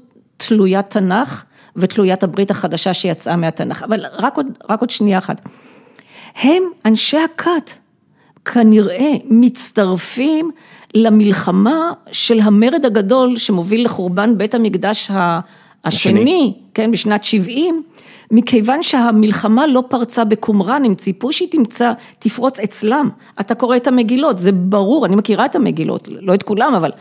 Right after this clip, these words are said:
Speaker 1: אני מכירה מסה מספיק משמעותית, גם מתוך הדוקטורט שלי וגם אחר כך. אה, כדי להגיד לך, זה,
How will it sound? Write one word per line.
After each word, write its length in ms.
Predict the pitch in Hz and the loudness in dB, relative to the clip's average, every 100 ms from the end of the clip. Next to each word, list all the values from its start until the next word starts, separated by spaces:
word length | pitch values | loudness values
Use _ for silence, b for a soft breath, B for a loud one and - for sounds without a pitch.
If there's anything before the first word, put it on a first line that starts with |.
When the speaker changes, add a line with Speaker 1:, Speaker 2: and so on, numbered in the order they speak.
| b b b _ 208 | b b b _ -4
Speaker 1:
אני 140 | 185 | 2
מכירה 320 | 180 180 196 | 2 2 0
מסה 280 | 220 214 - | 0 0 0
מספיק 480 | 220 170 - 208 - | 0 0 -2 -2 0
משמעותית, 880 | 196 - 190 170 170 240 226 233 - 180 | -2 0 0 0 0 0 2 0 -4 -4
גם 160 | 202 220 | 0 0
מתוך 300 | 214 208 190 | 0 -2 -2
הדוקטורט 480 | 180 - 170 220 | -2 -4 -4 -4
שלי 200 | - 175 | -4 -6
וגם 200 | 170 190 | -2 0
אחר 220 | 190 285 330 | 0 -2 -2
כך. 180 | - - B B B B B B B B - | -4 -8 B B B B B B B B -4
אה, 180 | 214 190 185 | 2 2 2
כדי 220 | 220 226 | 0 2
להגיד 220 | 233 269 | 0 0
לך, 160 | 339 - - | -2 -2 -4
זה, 180 | 180 | -2